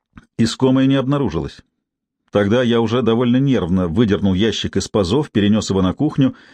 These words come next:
и там вывалил содержимое на обеденный стол, а обратно переложил каждый листик по отдельности. Запримеченной мною в прошлый раз сберкнижки, старенькой,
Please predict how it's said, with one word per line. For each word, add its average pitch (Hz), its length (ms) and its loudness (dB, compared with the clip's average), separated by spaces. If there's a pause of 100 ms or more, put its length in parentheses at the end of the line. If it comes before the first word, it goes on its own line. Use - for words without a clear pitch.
(640)
и 101 120 0
там 143 360 0 (140)
вывалил 131 640 2
содержимое 117 680 0
на 117 120 4
обеденный 107 420 0
стол, - 420 -2 (300)
а 95 180 0
обратно 131 560 0
переложил 117 540 0
каждый 123 580 -2
листик 135 460 -2
по 135 140 0
отдельности. 95 680 -2 (1160)
Запримеченной 139 640 0
мною 135 240 2
в - 60 -12
прошлый 131 340 0
раз 117 240 -2
сберкнижки, 117 680 -2
старенькой, 90 760 -4